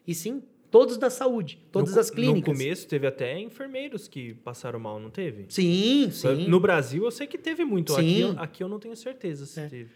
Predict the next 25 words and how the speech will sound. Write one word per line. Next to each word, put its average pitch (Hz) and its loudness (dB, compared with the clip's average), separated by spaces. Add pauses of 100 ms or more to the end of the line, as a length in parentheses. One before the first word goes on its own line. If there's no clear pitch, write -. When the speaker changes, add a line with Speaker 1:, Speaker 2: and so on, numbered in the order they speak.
(140)
Speaker 1:
Aqui 403 4
pertinho 254 0
de 165 4
nós 196 0
tem 196 -6
uma 202 -8
cidade 175 -6
que - -12
chama 185 -2
Serrana, 170 2
perto 240 0
de 254 -4
Ribeirão 226 4
Preto. 151 -6
Speaker 2:
Aham. 127 -4
Speaker 1:
Aproximadamente 202 0
vinte 247 -4
mil 220 0
habitantes. 175 -8 (280)
É 233 6
a 262 0
cidade 254 -2
modelo 269 -4
do 285 -4
estado 247 -8